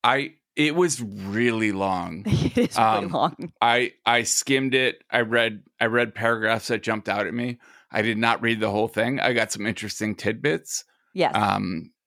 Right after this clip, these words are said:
Speaker 1: uh, she, she has led an interesting life, and she has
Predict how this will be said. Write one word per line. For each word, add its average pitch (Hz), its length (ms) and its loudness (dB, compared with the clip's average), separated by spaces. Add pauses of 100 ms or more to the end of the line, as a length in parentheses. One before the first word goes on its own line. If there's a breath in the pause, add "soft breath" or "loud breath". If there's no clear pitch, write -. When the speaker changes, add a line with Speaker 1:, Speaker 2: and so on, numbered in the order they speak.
(240)
Speaker 1:
uh, 113 160 0
she, 107 560 0
she 107 340 0
has 98 360 0
led 104 240 2
an 104 200 2
interesting 113 760 0 (100)
life, 123 460 0
and 107 160 -2
she - 160 -2
has 101 320 -2